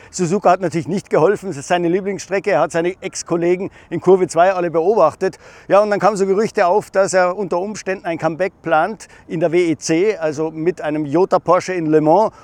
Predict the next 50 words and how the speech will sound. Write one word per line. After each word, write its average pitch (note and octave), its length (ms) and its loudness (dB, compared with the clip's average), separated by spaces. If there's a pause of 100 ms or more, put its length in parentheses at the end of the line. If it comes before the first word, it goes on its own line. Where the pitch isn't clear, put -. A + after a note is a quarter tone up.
(120)
und F3+ 240 -4
davor E3+ 280 2
noch, F3+ 260 -2
äh, F3 140 -6
Testfahrten E3+ 580 -4
abspulen F3 420 -6
soll D#3+ 200 -2
in D#3+ 100 -6
einem D#3+ 260 -8
L D#3 120 -4
M D3 100 -4
P D3+ 140 -4
zwei F3 260 2
Auto, F3 300 -4 (240)
um D#3 80 -6
sich C#3 100 -6
mal D#3 220 2
zu E3 100 -4
akklimatisieren. D#3 680 0
Wir F3 60 2
haben F3 120 2
ihn E3 80 -2
dann D#3+ 100 2
am D#3 140 0
Sonntag G3 340 0
darauf E3+ 160 0
angesprochen. F#3 600 0 (460)
Er E3 560 2
war F3+ 180 4
so F3+ 60 2
ein E3 80 -2
bisschen G3+ 340 -2
defensiv, G3+ 480 -2
hat F3+ 160 2
dann, F#3+ 120 0 (200)
hat E3 200 -2
dann F3 100 0
aber F3 300 0 (200)
zumindest G3 460 -4
zugegeben, F#3 460 0
ja, F3 340 4
das D3+ 180 -8
ist F#3 140 -8
im F3 80 -4
Hinterkopf, G3 560 -2
es C3 120 -12
wäre F3 220 -4
vielleicht F3 320 -2
eine F3+ 80 -6
Möglichkeit, F3+ 480 -2